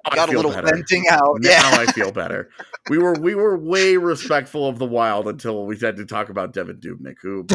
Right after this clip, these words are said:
Speaker 2: <laughs> Exactly.
Speaker 1: I, you know, I wish, like, no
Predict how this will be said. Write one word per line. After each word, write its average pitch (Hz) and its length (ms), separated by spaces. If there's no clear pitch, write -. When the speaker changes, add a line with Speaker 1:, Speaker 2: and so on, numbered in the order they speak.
Speaker 2:
<laughs> - 180
Exactly. - 840
Speaker 1:
I, 135 460
you 131 160
know, 107 480
I 123 80
wish, 175 260
like, 170 180
no 127 280